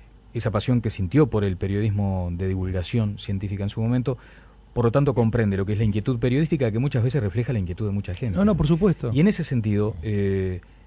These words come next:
Speaker 1: la importancia se le asigna al hecho de que cuando alguien abraza con pasión
Speaker 2: Mm.
Speaker 1: un área de gobierno, un sector, donde hay decisiones estratégicas para el futuro del país,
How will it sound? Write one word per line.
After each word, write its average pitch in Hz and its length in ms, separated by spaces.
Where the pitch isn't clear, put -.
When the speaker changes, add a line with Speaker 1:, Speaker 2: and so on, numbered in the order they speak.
Speaker 1:
la 117 180
importancia 107 920
se - 180
le 113 120
asigna 98 400
al 117 240
hecho 139 180
de 110 80
que 110 100
cuando 110 240
alguien 151 200
abraza 113 340
con 131 160
pasión 80 460
Speaker 2:
Mm. 123 180
Speaker 1:
un 104 120
área 87 500
de 85 120
gobierno, 90 400
un 92 120
sector, 90 600
donde 107 320
hay 127 100
decisiones 110 520
estratégicas 98 580
para 90 160
el 85 60
futuro 104 260
del 104 100
país, 110 440